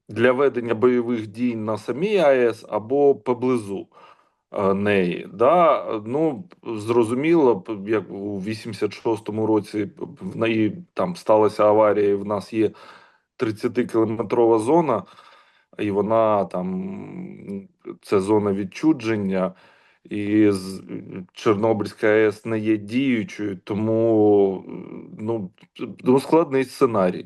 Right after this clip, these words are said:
Це запроектне або непроектне події на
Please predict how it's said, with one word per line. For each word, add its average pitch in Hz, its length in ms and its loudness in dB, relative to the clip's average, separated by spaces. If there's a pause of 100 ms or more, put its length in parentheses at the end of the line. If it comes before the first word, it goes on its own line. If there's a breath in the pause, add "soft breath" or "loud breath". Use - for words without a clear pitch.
Це 113 300 2 (160)
запроектне 113 760 0
або 101 260 -2
непроектне 104 720 -4
події 104 460 -4
на 92 400 -4